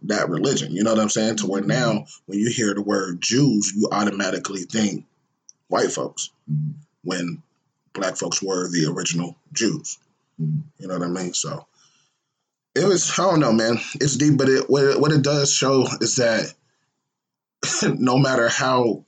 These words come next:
Speaker 1: famous, rich, no matter how much you do something for a company, they can drop you with a blink of an eye and not really give two shits about it.
Speaker 2: Yeah.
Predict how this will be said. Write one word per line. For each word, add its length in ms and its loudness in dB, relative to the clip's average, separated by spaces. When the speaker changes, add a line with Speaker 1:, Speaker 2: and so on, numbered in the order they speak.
Speaker 1:
famous, 600 0
rich, 480 0
no 140 -2
matter 200 0
how 200 2
much 220 2
you 80 -2
do 180 0
something 440 0
for 220 -6
a 40 -12
company, 500 -8
they 120 0
can 180 4
drop 340 2
you 400 -4
with 140 2
a 40 -4
blink 280 -2
of 80 -10
an 120 -6
eye 240 -8
and 180 -14
not 300 -6
really 220 -4
give 280 -10
two 160 -2
shits 320 -2
about 260 -4
it. 60 -20
Speaker 2:
Yeah. 340 -8